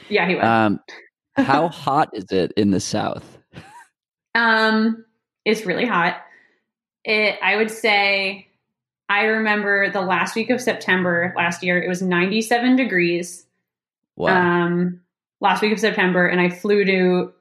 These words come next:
Speaker 1: Minnesota for a race, and it was, like, forty degrees there, which was
Speaker 2: <laughs>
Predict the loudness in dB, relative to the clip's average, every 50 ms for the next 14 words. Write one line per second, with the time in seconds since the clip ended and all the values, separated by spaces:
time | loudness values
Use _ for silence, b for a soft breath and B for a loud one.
0 | _ _ _ _ -6 -2 -2 0 0 2 2 2 2 2 2 2 2 2 2 2
1 | 2 2 0 0 -2 -2 -2 -2 -4 -4 -6 -6 -6 -2 -2 0 0 0 -2 -2
2 | -2 -2 -2 -4 -4 -2 -2 0 2 2 2 2 0 -2 -2 -2 -2 -2 -2 -4
3 | -4 -2 -2 -2 0 0 0